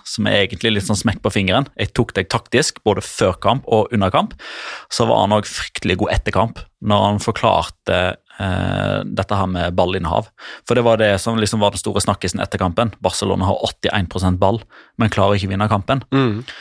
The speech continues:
Speaker 1: Eh, så får han et spørsmål om det, hva, hva er liksom, hva er planen? Eh, og han får jo egentlig et spørsmål som er litt sånn kritisk med, skaper dere ikke veldig mye trøbbel for dere selv med alt det måtte forsvare?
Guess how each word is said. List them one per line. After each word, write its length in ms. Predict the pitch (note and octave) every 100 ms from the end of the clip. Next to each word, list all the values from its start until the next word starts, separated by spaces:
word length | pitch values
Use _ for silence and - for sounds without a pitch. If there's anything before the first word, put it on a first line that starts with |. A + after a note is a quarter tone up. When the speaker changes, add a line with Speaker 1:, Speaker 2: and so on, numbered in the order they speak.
| -
Speaker 1:
Eh, 140 | A#2 A2
så 100 | B2
får 80 | D3
han 100 | C#3
et 60 | B2
spørsmål 300 | - - G#2+
om 40 | B2+
det, 220 | E3+ C3
hva, 240 | C3 A2 G#2+
hva 220 | - A2
er 40 |
liksom, 220 | G#2 G#2+ - _
hva 100 | A#2
er 40 | A2+
planen? 440 | C3+ F#2 A2 F#3 - - - _
Eh, 580 | G#2+ A2+ G#2+ G#2 G#2 A2
og 380 | - A#2 A2+ A2+
han 120 | B2+
får 140 | B2 D#3+
jo 60 |
egentlig 300 | G3 B2+ G#2 A#2
et 100 | -
spørsmål 420 | B2+ - G2+ F2+
som 120 | A#2+
er 80 | A2
litt 160 | D3
sånn 140 | - A#2
kritisk 480 | - A2 - C#3+ -
med, 200 | B2 A2+ - - - -
skaper 480 | - - C3+ C#3+ D3+
dere 100 | B2+ G#2
ikke 140 | F#2 G2
veldig 180 | G#2+ B2
mye 120 | A2+
trøbbel 460 | - C3 G2 F2+ F2
for 140 | A#2
dere 120 | A2+
selv 220 | - F3+
med 120 | D#3+ A2+
alt 220 | B2 G2
det 100 | -
måtte 200 | F#2+ G#2
forsvare? 500 | A#2+ - C3 G#2+ G#3